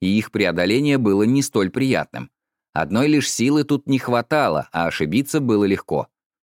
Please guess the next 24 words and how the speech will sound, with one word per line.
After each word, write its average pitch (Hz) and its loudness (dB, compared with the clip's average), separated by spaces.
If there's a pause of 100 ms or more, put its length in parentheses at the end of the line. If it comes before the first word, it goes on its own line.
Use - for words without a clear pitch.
(160)
Но 113 2
лошадь 190 -2
перемахивала 143 0
их, 131 0
не 135 0
касаясь, 95 -2 (200)
хоть - -2
приближение 104 0
и 123 0
выглядело 92 0
пугающе. 80 -6 (600)
Благополучный 127 0
исход 139 -2
ещё 131 0
не 139 2
был 87 -2
исключён, 107 -2 (300)
если 143 0
только 131 0
Костолому 127 0
не 127 2
надоест 101 0
его 85 0
седок. 67 -6